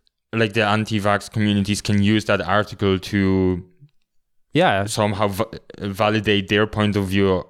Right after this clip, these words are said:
Speaker 1: on, okay, and Facebook is just like, "It's not worth it. That's why we flagging it
Speaker 2: Yeah.
Speaker 1: as."
Speaker 2: Yeah.
Speaker 1: But then,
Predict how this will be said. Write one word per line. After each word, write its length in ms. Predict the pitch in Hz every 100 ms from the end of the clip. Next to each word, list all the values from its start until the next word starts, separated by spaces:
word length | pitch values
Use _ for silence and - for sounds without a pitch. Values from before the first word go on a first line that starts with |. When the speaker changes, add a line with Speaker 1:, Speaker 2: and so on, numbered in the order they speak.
| _
Speaker 1:
on, 360 | 95 95 90 -
okay, 300 | 104 110 95
and 160 | 82 98
Facebook 400 | 110 101 101 95
is 160 | 98
just 160 | 101 90
like, 320 | 101 95 95 - - - _ _ - -
"It's 160 | 98 101
not 260 | 117 117 107
worth 380 | 107 107 104
it. 280 | 104 95 - - _ -
That's 220 | 101 -
why 100 | 104
we 160 | 95 98
flagging 400 | - 95 95 92
it 100 | 92
Speaker 2:
Yeah. 300 | 113 90 87
Speaker 1:
as." 300 | 85 - - _ _ _ _ _ 113
Speaker 2:
Yeah. 260 | 104 101 95 - _ _ _ - _ _ _ _ _ _ - - _
Speaker 1:
But 140 | 127
then, 600 | 110 147 151 147 131 120